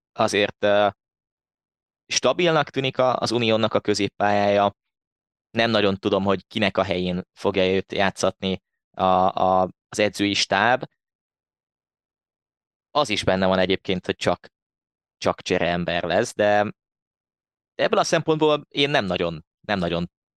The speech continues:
találom ezt rossznak az ő szempontjából. Nyilván változhat a helyzet, hogyha adott esetben mondjuk B L-be jutna a csapat, hogy akkor mennyiben számolnának vele, vagy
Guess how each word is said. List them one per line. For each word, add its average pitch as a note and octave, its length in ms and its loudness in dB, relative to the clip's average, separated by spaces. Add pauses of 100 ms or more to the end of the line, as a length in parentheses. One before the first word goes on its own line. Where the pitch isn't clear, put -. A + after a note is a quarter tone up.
(180)
találom E2+ 440 0
ezt - 180 -6
rossznak F2+ 360 -4
az E2+ 120 -4
ő D#2+ 80 -4
szempontjából. A#2+ 920 0 (1160)
Nyilván G2+ 340 0
változhat F2 460 -2
a F2 40 -4
helyzet, F2+ 360 0
hogyha F2+ 240 -2
adott F2+ 240 -2
esetben F2+ 360 -2
mondjuk F#2 260 0
B F2 60 -2
L-be E2+ 500 -2 (220)
jutna E2+ 640 -8
a D#2 220 -8
csapat, - 460 -2 (540)
hogy F#2+ 140 -4
akkor F2+ 380 -2 (200)
mennyiben E2+ 380 -4
számolnának E2+ 680 -4
vele, G#2+ 360 0
vagy B2 320 0